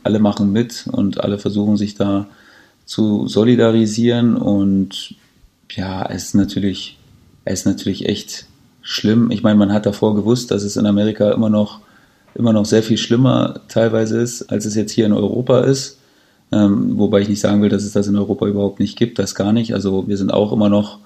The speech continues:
an der Position, wo wir immer noch aufpassen müssen, wo wir immer noch manche Sachen übersehen und, äh, Sachen, Sachen runterspielen. Aber in Amerika ist es natürlich wirklich auch tief verwurzelt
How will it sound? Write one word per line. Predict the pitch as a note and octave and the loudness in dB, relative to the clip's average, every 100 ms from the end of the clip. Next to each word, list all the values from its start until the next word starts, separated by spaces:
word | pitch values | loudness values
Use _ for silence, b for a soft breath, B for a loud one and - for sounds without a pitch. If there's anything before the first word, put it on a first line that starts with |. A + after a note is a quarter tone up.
| b b b b b b b _ - | b b b b b b b _ -4
an | A2 | 2
der | A2 | 4
Position, | G#2 G#2+ G#2 - G#2 A2 | 4 2 2 2 4 4
wo | G#2 | 4
wir | G#2 | 4
immer | A#2+ A#2 | 4 2
noch | G#2+ | 2
aufpassen | - A#2+ A#2 A2 A2 | 2 2 0 2 0
müssen, | G#2+ A2 | 0 0
wo | G#2 | 0
wir | G#2 | 0
immer | G#2 | 2
noch | G#2+ G#2 | 2 2
manche | G#2+ G#2+ G#2+ | 2 2 0
Sachen | G#2+ G#2 G#2 - | -2 0 0 0
übersehen | - A2+ A2+ G2+ G#2+ G#2+ G#2+ G#2 | -2 0 0 0 0 2 0 0
und, | G2+ G2+ G2+ - | 0 -2 -2 -2
äh, | G2+ G2+ - - | 0 0 -2 -2
Sachen, | G#2 A2 G#2+ G#2 - | -2 2 2 2 0
Sachen | G#2 G2+ G#2+ G#2 | -4 0 2 2
runterspielen. | A2 C3 B2+ - - A#2 A#2+ B2 B2 B B | 4 4 4 0 0 2 4 2 0 B B
Aber | - G2+ F#2+ | 0 2 4
in | |
Amerika | F#2+ G2 G2+ G2+ G2 G2 - | 2 2 0 0 0 0 -2
ist | G#2 - | -4 -2
es | |
natürlich | G#2 G2+ G#2 G2+ | -2 0 -2 0
wirklich | A2 G#2+ G#2 G2 | -2 -2 -2 0
auch | G#2 G#2 G2+ | 0 -2 -6
tief | - B2+ B2 | -2 -2 0
verwurzelt | G#2+ G#2 A#2+ B2+ B2 A#2+ A#2+ | 0 2 2 2 2 2 0